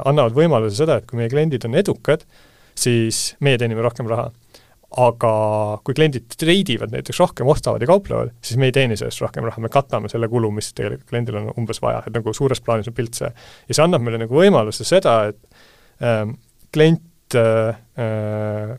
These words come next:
meie, meie nagu huvi ei ole klienti kauplema panna. Me, mina isiklikult ei usu, et, äh, enamus inimesed suudaksid kaubeldes kasumit teenida, see tähendab seda, et, äh, kui nad kauplevad rohkem,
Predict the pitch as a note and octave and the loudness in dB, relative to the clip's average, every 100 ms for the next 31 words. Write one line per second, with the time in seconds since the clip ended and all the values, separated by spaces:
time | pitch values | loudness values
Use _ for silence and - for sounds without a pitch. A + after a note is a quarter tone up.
0 | C#3+ D3 C3 - C#3+ C3 A#2+ A2+ C#3 F3 | 2 4 4 0 -2 0 0 0 0 2
1 | D3 A2+ B2+ C3+ A#2 B2 - - G#2+ C#3+ | 2 2 2 2 0 -4 -4 -6 -2 2
2 | B2+ - A2+ - - - _ - - - | 0 0 -10 -8 -10 -12 _ -20 -20 -20
3 | _ - B2 A#2 A2+ A2 G#2+ A2 G#2+ - | _ -6 0 0 0 -2 -4 -6 -8 -12
4 | - - D#3+ E3 D3 C3+ C#3+ C3+ A#2+ - | -14 -10 -4 2 4 4 2 -4 -6 -4
5 | B2 D3 D3+ A#2+ A2+ A2 - - A2+ C3+ | 0 2 2 2 2 0 -4 -4 -2 2
6 | D#3 A#2+ A2+ C#3 C#3 G#2+ - B2+ A#2 - | 2 2 0 0 0 0 -2 0 -2 0
7 | C3+ C3 A#2 - - G3 B2 A#2+ C#3 A#2 | 2 4 2 -2 0 2 2 0 0 0
8 | A#2 B2 C3+ B2+ A2+ G#2+ C3+ B2+ G#2 G#2+ | 0 -4 0 0 0 -2 -2 2 2 0
9 | - - - - - A#2+ A2 G#2+ - A#2 | -10 -20 -20 -18 -6 -2 -2 -2 -2 -2
10 | A#2 D3 C#3 A2+ D#3 D#3+ C3 A#2+ | 2 2 2 0 2 2 0 -2